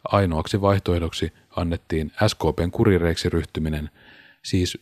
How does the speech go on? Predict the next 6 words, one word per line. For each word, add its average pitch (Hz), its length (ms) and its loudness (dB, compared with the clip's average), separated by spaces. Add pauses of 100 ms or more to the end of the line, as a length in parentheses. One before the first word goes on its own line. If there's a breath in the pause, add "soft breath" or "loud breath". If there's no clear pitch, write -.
kuljettamaan 95 720 2 (220)
propagandalehtisiä 87 1080 2
ja - 280 -6
rahaa 90 320 4
mukanaan 76 460 -2
Suomeen. 80 500 -2